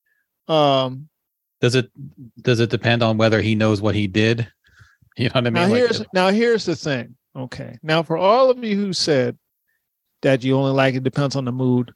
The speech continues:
Speaker 1: Yeah. What happens if he walks by and he doesn't do it? He doesn't give you the tap. Then what? Oh, it's a problem then, ain't it? <laughs> It's a,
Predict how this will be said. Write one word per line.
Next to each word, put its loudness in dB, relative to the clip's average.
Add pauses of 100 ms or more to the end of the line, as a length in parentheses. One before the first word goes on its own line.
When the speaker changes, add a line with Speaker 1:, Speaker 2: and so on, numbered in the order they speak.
Speaker 1:
Yeah. -4 (580)
What -2
happens -2
if 0
he 4
walks 0
by 0
and -2
he -4
doesn't -2
do -6
it? -18 (440)
He -12
doesn't 2
give 0
you -2
the -2
tap. -2 (100)
Then -2
what? -10 (1700)
Oh, 2
it's 2
a -2
problem 0
then, -4
ain't -8 (300)
it? -8 (320)
<laughs> -4 (1500)
It's 2
a, 0